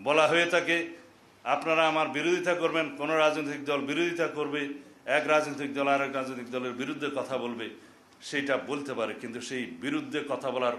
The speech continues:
অধিকার বজায় রাখার জন্য আমরা জীবন দেব। এটাই হচ্ছে গণতন্ত্র, গণতন্ত্রের ভাষা। সুতরাং আমরা সেই চর্চার মধ্যে থাকি এবং পরিশেষে এমনভাবে আমরা জাতীয় ঐক্যমত্যে আসবো জাতীয় ইস্যুতে,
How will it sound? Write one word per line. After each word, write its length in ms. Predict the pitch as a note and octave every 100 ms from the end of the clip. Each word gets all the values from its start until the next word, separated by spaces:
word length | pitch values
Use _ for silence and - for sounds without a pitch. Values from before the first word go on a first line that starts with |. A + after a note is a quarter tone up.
| -
অধিকার 460 | C#3 D3 D#3 D3 B2
বজায় 300 | B2 A#2+ A2+
রাখার 320 | G#2+ A#2 G#2+
জন্য 240 | A2+ A2+
আমরা 220 | G#2+ G#2
জীবন 380 | G#2 A2+ A#2 G#2
দেব। 100 | F2+ F2+ - - - -
এটাই 280 | E3+ E3
হচ্ছে 220 | B2+ B2+ A#2
গণতন্ত্র, 540 | A2 G2 G2+ E2+ - - - - -
গণতন্ত্রের 560 | D3 C3+ A2+ G2+ G2+ F#2+
ভাষা। 320 | F#2 - - - - - - -
সুতরাং 320 | C#3+ D3+ D3+
আমরা 180 | D3+ D#3+
সেই 160 | D#3
চর্চার 400 | D#3 D#3 D3 D3+
মধ্যে 240 | D3 C#3+ C#3+
থাকি 340 | D#3 D#3+ G#3+ - - - -
এবং 300 | B2 C3 B2+
পরিশেষে 560 | C#3 C#3+ C#3+ C#3+ C#3 B2 - - - - - - -
এমনভাবে 600 | C3+ D3+ E3+ E3 D#3+ D3+
আমরা 200 | C#3+ C#3+
জাতীয় 360 | C3+ B2+ B2+ B2
ঐক্যমত্যে 400 | B2+ A#2+ A#2+ B2+
আসবো 280 | D3 F3+
জাতীয় 340 | F3 E3 E3 E3+
ইস্যুতে, 360 | E3 F3 A#3+